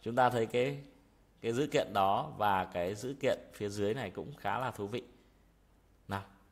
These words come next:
thầy mong đợi một cái lời giải từ phía các bạn. Một là chúng ta tính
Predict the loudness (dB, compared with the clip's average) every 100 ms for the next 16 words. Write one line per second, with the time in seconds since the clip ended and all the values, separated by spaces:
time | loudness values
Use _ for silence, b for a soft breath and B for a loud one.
0 | _ _ _ _ _ _ _ _ -6 -4
1 | -4 -8 -20 -20 _ -6 0 4 4 4
2 | 0 -8 -6 -4 -4 -4 -10 b b b
3 | b b b 2 4 2 -2 -12 -10 -8
4 | -6 -4 -2 -2 -4 -20 -20 _ _ _
5 | -20 _ -20 _ -20 _ _ _ -20 -18
6 | 4 8 8 6 -10 -8 4 6 6 4
7 | 2 8 8 8 4 0 0